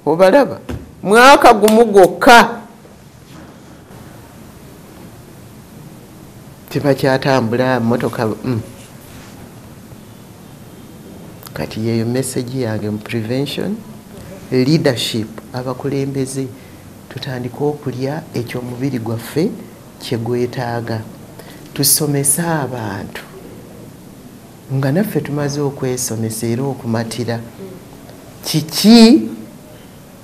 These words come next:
ekisaanidde, kubanga ffe tugenda mu bantu. Tubabuulire mu makanisa, mu mizikiti, mu rallies zaffe, mu mbaga, mu kufiirwa,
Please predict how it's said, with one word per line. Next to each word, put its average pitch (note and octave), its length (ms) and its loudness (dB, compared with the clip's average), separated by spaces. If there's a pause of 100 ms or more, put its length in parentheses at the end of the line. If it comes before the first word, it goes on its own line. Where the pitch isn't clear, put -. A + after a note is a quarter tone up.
ekisaanidde, D#3 840 2
kubanga E3 380 2
ffe - 160 -2
tugenda D3 460 0
mu A2+ 100 0
bantu. A2 480 -2 (1400)
Tubabuulire F#3 840 4 (260)
mu D#3+ 80 -2
makanisa, G3 720 0 (280)
mu D3+ 120 -4
mizikiti, F#3 800 -2 (320)
mu D#3+ 140 2
rallies G3 520 6
zaffe, F#3 640 2 (340)
mu D#3+ 280 6
mbaga, G#3+ 720 6 (100)
mu E3 140 4
kufiirwa, G#3 1160 6